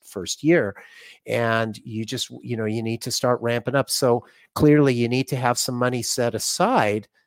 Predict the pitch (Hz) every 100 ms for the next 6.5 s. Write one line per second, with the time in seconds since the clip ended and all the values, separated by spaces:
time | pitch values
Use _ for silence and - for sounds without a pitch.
0 | _ _ - - 120 113 107 117 113 117
1 | - 101 113 117 - 110 104 98 90 113
2 | 107 82 - - - 95 95 92 _ -
3 | 101 98 - - - 113 104 120 135 160
4 | 151 151 139 120 120 117 120 - 127 127
5 | 127 123 - 107 123 123 120 104 95 -
6 | 110 104 110 101 92